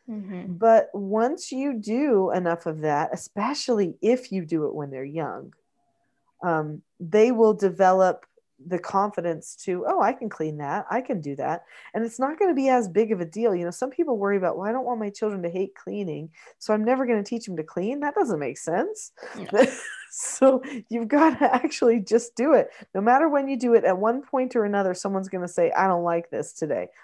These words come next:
Speaker 2: I would rather be playing, you know, and jumping on
Speaker 1: Yeah.
Speaker 2: the trampoline and, or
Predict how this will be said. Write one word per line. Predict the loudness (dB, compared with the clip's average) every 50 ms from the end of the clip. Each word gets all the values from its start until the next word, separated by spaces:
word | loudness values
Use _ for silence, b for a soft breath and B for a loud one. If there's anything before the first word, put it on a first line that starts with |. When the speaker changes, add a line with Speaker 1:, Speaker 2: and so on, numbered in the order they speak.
| B B 2
Speaker 2:
I | 4 4
would | 4 2
rather | 2 2 2 4 4 4 4 2 0 -2
be | -2 -2 -4 -4 -4 -6
playing, | -6 -4 -2 -2 -2 -2 -4 -6 -8 -12 -14 -18 _ _ _ _ _ _ _ -8
you | -6 -2
know, | 0 0 0 0 0 -2
and | -2 -4 -4 -4
jumping | 0 0 0 2 2 0 0
on | 0 0 -2
Speaker 1:
Yeah. | -4
Speaker 2:
the | -6
trampoline | -6 -4 0 0 0 0 0 -2 -2 0 0 -2 -2 -2 -4 -6
and, | -8 -6
or | -4 -2 -2 0 0 -2 -4 -6